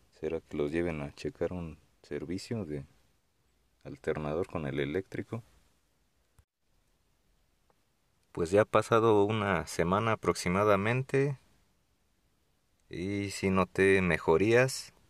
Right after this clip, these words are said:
La primera puede que noté más bien es que están más estables las revoluciones. Desde que está frío el motor se escucha más parejo.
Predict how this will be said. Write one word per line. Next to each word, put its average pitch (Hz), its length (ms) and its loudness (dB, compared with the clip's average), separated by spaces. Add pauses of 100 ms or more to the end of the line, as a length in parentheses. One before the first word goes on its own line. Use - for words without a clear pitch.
(380)
La 71 160 -6
primera 92 480 0
puede 95 500 2 (1160)
que 87 120 -4
noté 85 460 0
más 107 240 -4
bien 117 340 -4 (1300)
es 82 180 -12
que - 80 -6
están 95 300 2
más 95 640 2
estables 92 460 0
las 71 180 2
revoluciones. 76 960 -4
Desde 73 400 -6
que 78 140 -6
está 95 240 2
frío 104 220 -2
el 98 60 0
motor 92 380 -2
se - 140 -6
escucha 92 400 -8
más 90 420 -2
parejo. 101 680 0